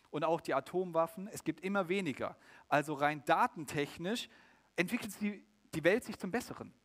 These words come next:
Aber das ist ja nicht das ganze Bild. Wir haben von David vor ein paar Wochen gehört, das will ich nochmal erwähnen,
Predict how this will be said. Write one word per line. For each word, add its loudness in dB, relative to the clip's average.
Aber -2
das -2
ist -6
ja 0
nicht -6
das -8
ganze -2
Bild. -2
Wir 6
haben 2
von -4
David 4
vor 2
ein 0
paar 2
Wochen -4
gehört, 0
das -6
will -2
ich -6
nochmal -2
erwähnen, -4